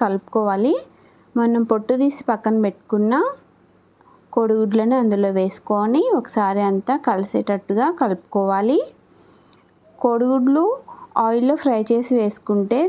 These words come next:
దా-, కోడిగుడ్డులోని విటమిన్స్ అనేవి ఉండవండి, అందుకే ఆయిల్లో ఫ్రై చేయకుండా నేను డైరెక్ట్ కర్రీలోనే వేస్తున్నాను.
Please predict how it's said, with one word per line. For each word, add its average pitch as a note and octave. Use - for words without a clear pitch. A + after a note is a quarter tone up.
దా-, G#3
కోడిగుడ్డులోని A3
విటమిన్స్ A3+
అనేవి G3
ఉండవండి, G3+
అందుకే A3
ఆయిల్లో B3
ఫ్రై A#3
చేయకుండా A3
నేను G#3+
డైరెక్ట్ G3+
కర్రీలోనే A3
వేస్తున్నాను. G#3